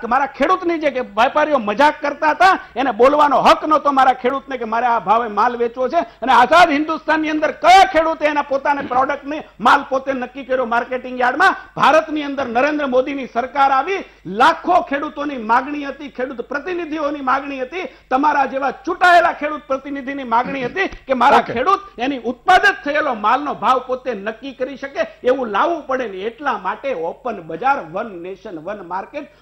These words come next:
Speaker 1: મનમોહનસિંહજીએ બતાવેલો આ સૂત્ર One nation, one market
Speaker 2: Okay.
Speaker 1: open કરો. એક જ મિનિટ, પૂરું કરી લેવા દો.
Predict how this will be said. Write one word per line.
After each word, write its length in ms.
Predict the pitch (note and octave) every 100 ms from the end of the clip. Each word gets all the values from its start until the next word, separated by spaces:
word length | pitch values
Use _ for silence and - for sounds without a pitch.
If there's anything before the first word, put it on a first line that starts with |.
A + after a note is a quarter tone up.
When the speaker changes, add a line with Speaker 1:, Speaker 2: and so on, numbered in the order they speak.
| -
Speaker 1:
મનમોહનસિંહજીએ 1200 | E3+ G#3+ C#4 E4 F#4+ G4+ F#4 F#4 F4 E4+ D4 - _ _ _ _ -
બતાવેલો 520 | A#3+ D4 D4 C#4 C4+
આ 260 | A#3+ G#3+ D3+
સૂત્ર 500 | - D#4 - G#3+ A#2 _ _ D3+
One 320 | C4 E4+ D#4+
nation, 380 | D4+ - C#4+ A#3+
one 220 | C#4 D4+
market 340 | C4+ C4 C4
Speaker 2:
Okay. 220 | B3+ G#3+
Speaker 1:
open 340 | C#4 E4+ F#4+ F4
કરો. 220 | C4+ B3+
એક 240 | C#4+ -
જ 40 | D#4+
મિનિટ, 260 | A#3 -
પૂરું 200 | D4+ F#4+
કરી 140 | A#3+ G#3
લેવા 200 | D#3+
દો. 120 | B2+